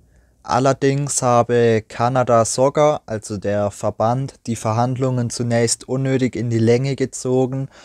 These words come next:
und dann erst am Donnerstag ein unzureichendes Angebot unterbreitet. Also zu der Prozentzahl vierzig Prozent kann ich jetzt nicht wirklich zu viel zu sagen,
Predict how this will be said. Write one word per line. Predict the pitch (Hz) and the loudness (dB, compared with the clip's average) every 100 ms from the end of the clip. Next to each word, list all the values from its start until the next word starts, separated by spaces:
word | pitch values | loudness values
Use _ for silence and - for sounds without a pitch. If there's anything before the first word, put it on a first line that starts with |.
| - _ _ | -20 _ _
und | 120 123 | -6 2
dann | 120 120 | 2 2
erst | 104 123 - - | 0 0 0 -4
am | 120 117 | -4 -2
Donnerstag | 120 123 139 135 - 123 117 - - - | 2 2 2 -4 0 2 2 0 -10 -8
ein | 113 113 113 | -4 -4 -4
unzureichendes | 117 135 131 131 117 113 110 127 113 - | -4 -4 -2 -2 0 0 0 -2 -4 -2
Angebot | 98 127 127 123 123 123 | -4 -2 -2 -2 0 0
unterbreitet. | - 123 120 - - 104 110 113 123 - _ _ _ - | 0 0 0 -2 -2 2 2 2 0 -4 _ _ _ -10
Also | 98 101 98 | -6 -4 -6
zu | - 107 | -8 -2
der | 110 | -2
Prozentzahl | - 107 - - 113 120 - 113 107 | -2 -8 -4 0 0 0 2 2 2
vierzig | - 117 - 110 | 0 -4 -4 -10
Prozent | - 107 - 113 117 107 | -8 -10 -2 -2 -2 -2
kann | 113 | -2
ich | 113 120 | -2 -4
jetzt | 110 - | -4 -4
nicht | 123 117 - | -4 -4 0
wirklich | 120 117 117 | 0 0 -4
zu | - 123 113 76 | -4 -2 -2 -2
viel | - 127 120 | -6 -2 -2
zu | - 120 113 113 | -2 -2 0 -2
sagen, | 110 113 110 123 123 123 120 | -2 -2 4 4 2 -6 -8